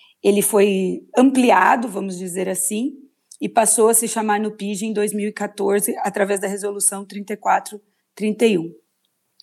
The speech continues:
Dentre as principais ações e atribuições do nosso núcleo que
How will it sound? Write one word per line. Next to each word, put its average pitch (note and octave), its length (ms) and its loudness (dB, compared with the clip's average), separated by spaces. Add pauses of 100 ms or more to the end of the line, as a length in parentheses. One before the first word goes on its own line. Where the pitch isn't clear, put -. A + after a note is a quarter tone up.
(540)
Dentre D#4+ 380 4
as C4+ 340 4
principais A#3 600 -2
ações A3+ 680 -4
e G#3 160 -6
atribuições G#3 760 -6
do G3 140 -16
nosso G3 340 -8
núcleo G3+ 440 -6
que G3 520 -8